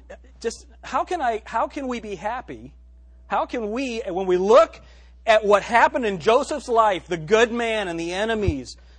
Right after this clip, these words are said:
the, the things that God placed in the way of this good man, how can we go on to the happy stuff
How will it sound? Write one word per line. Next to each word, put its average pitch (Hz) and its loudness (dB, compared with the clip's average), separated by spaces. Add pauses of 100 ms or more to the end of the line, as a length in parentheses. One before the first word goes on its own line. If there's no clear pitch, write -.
the, 180 0 (140)
the 175 -2
things 247 2
that 196 -6
God 214 -2
placed 214 -4
in 190 -6
the 170 -4
way 196 -4
of 165 -8
this 160 -10
good 139 -10
man, 123 -14 (880)
how 185 -2
can 226 -6
we 208 -6
go 190 -2
on 185 -4
to 160 -10
the 135 -6
happy 170 -12
stuff - -20